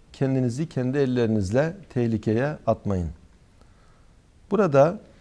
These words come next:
Allah yolunda infak edin, kendi elinizle kendinizi tehlikeye atmayın. Acaba infak etmekle kendini tehlikeye atmak arasında ne gibi bir alaka var? Alimler bu konuda genelde şuna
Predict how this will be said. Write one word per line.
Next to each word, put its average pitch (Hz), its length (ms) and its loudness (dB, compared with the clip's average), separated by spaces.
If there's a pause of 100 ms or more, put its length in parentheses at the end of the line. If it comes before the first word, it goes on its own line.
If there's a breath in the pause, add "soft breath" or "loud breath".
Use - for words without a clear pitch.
(140 soft breath)
Allah 139 280 6
yolunda 135 360 2
infak 131 500 0
edin, 156 360 -2 (460)
kendi 131 280 0
elinizle 131 460 0
kendinizi 120 680 -2 (100)
tehlikeye 113 500 0
atmayın. 113 520 0 (520 soft breath)
Acaba 135 500 4 (100)
infak 131 420 2
etmekle 131 680 2 (200)
kendini 123 320 -2
tehlikeye 120 520 -2
atmak 117 320 0
arasında 107 580 0 (440 soft breath)
ne 135 100 2
gibi 120 260 -2
bir 139 80 -2
alaka 117 500 2
var? 135 280 -2 (640 soft breath)
Alimler 139 500 4
bu 135 60 -2
konuda 127 380 0
genelde 123 440 0
şuna 127 400 0